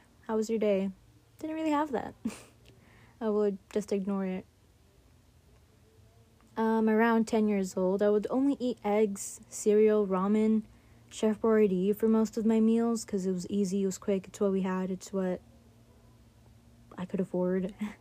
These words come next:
<laughs> Maybe I'd have a meal out with a friend or something. That's all I had access to.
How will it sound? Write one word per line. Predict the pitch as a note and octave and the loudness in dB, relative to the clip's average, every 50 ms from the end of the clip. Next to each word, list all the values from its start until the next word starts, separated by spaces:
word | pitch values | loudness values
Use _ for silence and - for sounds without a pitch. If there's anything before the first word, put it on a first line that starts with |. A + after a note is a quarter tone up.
| - - - | -20 -20 -20
<laughs> | - - - - - - - - | -20 -20 -20 -20 -20 -16 -6 -2
Maybe | G3 F#3 F3+ E3+ F3+ F#3 F3 F#3+ F#3+ F#3+ F#3 F#3 F#3 F#3 F#3 F#3+ G#3 - - - - - - | 0 2 2 2 2 0 0 0 0 0 0 0 0 -2 -2 -4 -8 -10 -16 -20 -20 -12 -4
I'd | - G3 F#3+ | -2 -2 0
have | G3+ G3+ F#3+ F#3 F3+ F3 F3+ F#3 - - _ - - - - - - - | 0 0 0 0 -2 -4 -6 -10 -14 -18 _ -20 -20 -20 -20 -18 -8 -2
a | G#3 | 0
meal | G3+ G3 G3 F#3+ F#3+ G3 G3 - | 2 2 2 2 2 0 -2 -2
out | - F#3 F#3+ F#3 F#3 F#3+ - - - - - - - - - - - - - - - - - - _ - - | -2 -2 -2 -2 -2 -4 -6 -10 -20 -20 -20 -20 -20 -20 -20 -20 -20 -20 -20 -20 -20 -20 -20 -20 _ -10 -4
with | G#3+ G3+ G3 - | -4 -4 -4 -4
a | - G3+ | -8 -10
friend | - - G#3 G3+ G3+ G3+ G#3 G3+ G3 - - | -6 -4 -2 0 0 0 0 -2 -4 -4 -8
or | G#3 | -8
something. | - - G#3 G3+ G3+ G#3 G#3 G#3 G#3 G#3 G3+ - - _ _ _ _ _ - - - - - - - - - - - - - _ _ - - - - - - | -6 -6 -6 -6 -4 -4 -4 -4 -4 -6 -8 -10 -16 _ _ _ _ _ -20 -20 -20 -20 -20 -20 -20 -20 -20 -20 -20 -20 -20 _ _ -20 -20 -20 -20 -10 -6
That's | B3+ C#4+ - | -6 -2 0
all | E4+ E4+ | 2 2
I | F4 | 2
had | E4 E4+ E4+ E4 | 2 0 0 0
access | E4 F4+ F#4 - - G3+ F3+ - - | -2 -2 -4 -4 -4 -6 -6 -6 -10
to. | - - G3 F#3+ F3+ F3+ F#3 | -8 -6 -4 -2 -2 -4 -4